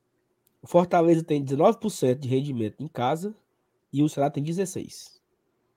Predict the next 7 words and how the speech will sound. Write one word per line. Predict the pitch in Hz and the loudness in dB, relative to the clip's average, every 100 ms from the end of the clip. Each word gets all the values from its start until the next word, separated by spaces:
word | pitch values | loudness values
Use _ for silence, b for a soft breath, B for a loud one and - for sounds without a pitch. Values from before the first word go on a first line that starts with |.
| _ _ _ - | _ _ _ -20
Então, | 117 - 139 151 - 110 - _ _ _ _ _ _ _ _ _ | -12 -2 -2 -2 -6 -12 -16 _ _ _ _ _ _ _ _ _
eles | 139 131 | -2 -2
são | 139 | -2
pior | 135 139 165 | -2 0 -2
que | 180 | -2
a | |
gente. | 156 - - - | -12 -14 -20 -20